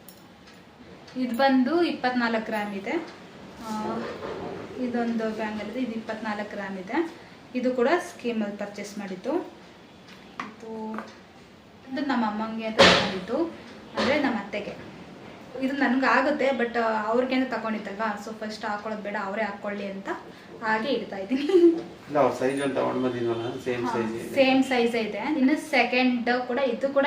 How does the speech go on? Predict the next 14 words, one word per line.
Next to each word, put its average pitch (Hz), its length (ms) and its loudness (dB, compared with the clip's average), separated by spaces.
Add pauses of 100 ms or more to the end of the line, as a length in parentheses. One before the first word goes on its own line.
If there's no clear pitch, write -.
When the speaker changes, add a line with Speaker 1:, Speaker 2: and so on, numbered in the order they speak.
Speaker 1:
ಬ್ಯಾಂಗ್-, 220 560 -6
ಆ, 214 340 -4
ಬ್ಯಾಂಗಲ್ಲೇ, 240 680 2
but 226 260 0
ಇದು 214 160 -4
ನಮ್ಗಲ್ಲ, 214 420 -4 (680)
ನಮ್ಮ 269 280 6
ಹಸ್ಬೆಂಡ್. - 960 -2
ಆ, 220 220 2
ಕಡ 208 320 -2
ಅಂತಾರಲ್ಲ, 202 460 -2 (160)
ಆ 196 60 -4
ಥರ. - 160 -10 (760)
Speaker 2:
ಕಡ - 80 -6